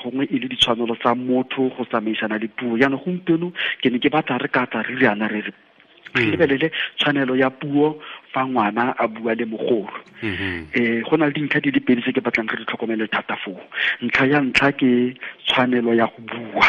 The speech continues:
Speaker 1: Tshwanelo ya go bua. Ntlha ya bobedi e ke batlang gore re lebelele foo ke gore, eh, tshwanelo e ke tshwanelo ya ga mang. Ha re re motho o na le tshwanelo ya go bua, jaanong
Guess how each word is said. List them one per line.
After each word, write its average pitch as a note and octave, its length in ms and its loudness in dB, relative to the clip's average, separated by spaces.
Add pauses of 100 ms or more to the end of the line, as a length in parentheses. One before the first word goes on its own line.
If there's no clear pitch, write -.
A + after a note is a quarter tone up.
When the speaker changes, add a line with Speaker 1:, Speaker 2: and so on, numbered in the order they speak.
(640)
Speaker 1:
Tshwanelo B2 480 2
ya B2 80 6
go A#2 140 -4
bua. B2+ 420 2 (320)
Ntlha A#2+ 240 0
ya B2 80 2
bobedi B2+ 360 2
e B2+ 60 4
ke C3 140 -2
batlang A2+ 240 -2
gore A2 160 -6
re A2 80 -6
lebelele A2 400 -4
foo G#2+ 240 -8 (560)
ke - 240 -2
gore, A2+ 320 -2 (380)
eh, B2 260 2
tshwanelo C3+ 400 2
e C#3 320 6
ke C#3 160 0
tshwanelo A2+ 320 -2
ya G#2+ 160 2
ga - 140 2
mang. F#2+ 420 0 (640)
Ha C3+ 160 2
re D3 100 2
re B2+ 300 0 (260)
motho A#2 360 0
o B2+ 40 4
na B2 140 0
le A#2 100 -2
tshwanelo A2+ 440 -2
ya A2+ 120 2
go A2+ 160 -12
bua, A2 320 -2 (720)
jaanong A2 460 0